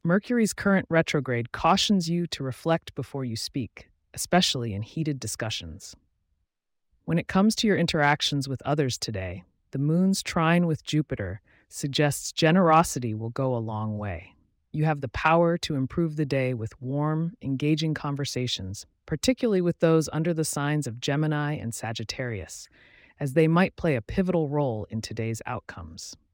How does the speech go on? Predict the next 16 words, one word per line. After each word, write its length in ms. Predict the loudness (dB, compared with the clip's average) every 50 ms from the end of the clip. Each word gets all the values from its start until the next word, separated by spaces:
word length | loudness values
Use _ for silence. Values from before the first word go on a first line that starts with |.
| _ _ _ _ _ _ 2
Networking 560 | 4 4 4 4 2 -2 0 0 -2 -2 -2
is 100 | -2 -4
favored 440 | 2 4 4 4 6 4 0 0 0
today, 440 | 0 2 4 6 6 6 4 2 2 -2
but 100 | -4 -2
with 180 | -2 -4 0
Mercury 440 | 2 2 2 2 2 0 0 0 2
retrograde 720 | 4 4 4 4 4 2 0 0 0 -2 -2 0 -2 -4 -4
in 120 | -4 -4 -4
Sagittarius, 1000 | -2 -2 -4 -4 -4 -6 -8 -4 -2 0 0 0 0 -2 -4 -6 -8 -10 -14 -16 _ _ _ _ _ _ _ _ _
double-check 520 | _ 2 2 2 2 2 4 4 4 4 4
all 160 | 2 2 2
communication 800 | 2 2 2 2 2 0 2 2 2 4 4 2 -2 -4 -6 -6
before 320 | -8 -10 -10 -8 -8 -8
hitting 260 | -6 -6 -6 -6 -6 -6
send. 460 | -6 -6 -6 -6 -6 -8 -10 -12